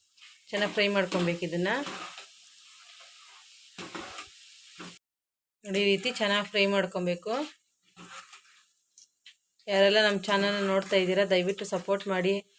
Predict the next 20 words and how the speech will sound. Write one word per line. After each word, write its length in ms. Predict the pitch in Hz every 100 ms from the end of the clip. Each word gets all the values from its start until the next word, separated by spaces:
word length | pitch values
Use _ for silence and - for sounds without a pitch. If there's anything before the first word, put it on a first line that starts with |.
| - - - _ _ - - - - - 202
ಮಧ್ಯಾಹ್ನ 340 | 196 208 220 214 214
ಎರಡೂವರೆಗೆ 760 | 196 196 214 208 208 208 202 220 220 190 - - - - -
ಲೈವ್ 180 | 208 214
ಚಾನಲ್ಗೆ 340 | 226 214 196 185
ಬರ್ತೀನಿ. 400 | 185 165 185 185 208 208 _ _ _ -
ಲೈವ್ 180 | 208 214
ಚಾನಲ್ಗೂ 360 | 226 214 208 202
ಜಾಯಿನ್ 360 | 202 190 196 202
ಆಗಿ, 240 | 185 170 202 202 - - - - - _ - - _ _ _ _
ಅಲ್ಲೂ 240 | 196 196
ಸಪೋರ್ಟ್ 420 | 214 214 190 214 208
ಮಾಡಿ. 220 | 208 185 196
ಲೈವ್ 160 | 190 196
ಚಾನಲ್ಗೆ 420 | 196 190 185 180 170
ಬಂದು 240 | 180 180 202 202 - - - - _ _ _ _ _ _ _ _ _ - - _ _ _ _ _ _ - _ - _ _ _ _ _ _ _ _ -
ಡೈಲಿ 320 | 208 208 220
ಎರಡೂವರೆ, 500 | 208 202 214 208 208
ಮೂರು 200 | 208 202
ಗಂಟೆಗೆ 300 | 190 190 208
ಬರ್ತೀನಿ 340 | 185 180 196